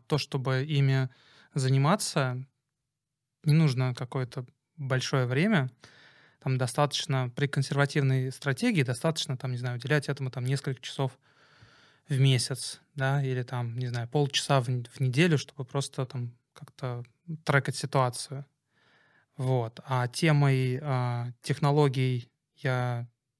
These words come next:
интересуюсь давно, и в какой-то момент понял, что очень было бы здорово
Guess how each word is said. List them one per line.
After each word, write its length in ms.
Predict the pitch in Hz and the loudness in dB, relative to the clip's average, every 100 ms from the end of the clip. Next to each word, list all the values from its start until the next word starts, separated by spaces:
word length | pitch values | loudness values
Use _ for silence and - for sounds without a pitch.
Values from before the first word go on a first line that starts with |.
| _ | _
интересуюсь 960 | 147 127 139 131 - 131 123 120 - - - | -2 0 0 -4 -2 -2 -2 -6 -12 -14 -4
давно, 500 | 127 123 139 214 240 _ _ - _ _ _ _ _ - | -2 2 4 2 0 _ _ -20 _ _ _ _ _ -8
и 60 | |
в 80 | 131 | -6
какой-то 340 | 131 175 180 | -2 -2 0
момент 460 | 147 123 156 202 - | 0 2 4 2 -2
понял, 300 | 147 170 151 | 0 2 2
что 580 | - - 127 123 120 120 _ - | -2 -6 -4 -2 -4 -8 _ -4
очень 540 | 143 139 139 123 135 - - | -2 2 2 0 -2 -10 0
было 180 | 135 131 | 2 2
бы 280 | 127 120 | 2 -2
здорово 580 | 120 - 143 165 135 123 | -4 0 2 4 2 -2